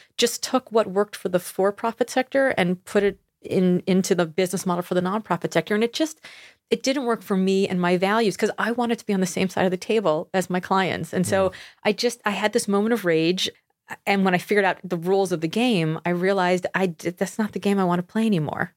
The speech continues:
Speaker 1: It was arbitrary. Like, why, why are we charging one-third first year's cash compensation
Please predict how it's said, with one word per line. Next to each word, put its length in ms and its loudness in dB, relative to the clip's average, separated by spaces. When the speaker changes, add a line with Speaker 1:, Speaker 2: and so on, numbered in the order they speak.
Speaker 1:
It 140 0
was 160 2
arbitrary. 640 0
Like, 160 -4
why, 320 2
why 260 2
are 80 2
we 80 -2
charging 380 0
one-third 560 0
first 320 -2
year's 140 2
cash 260 -2
compensation 760 0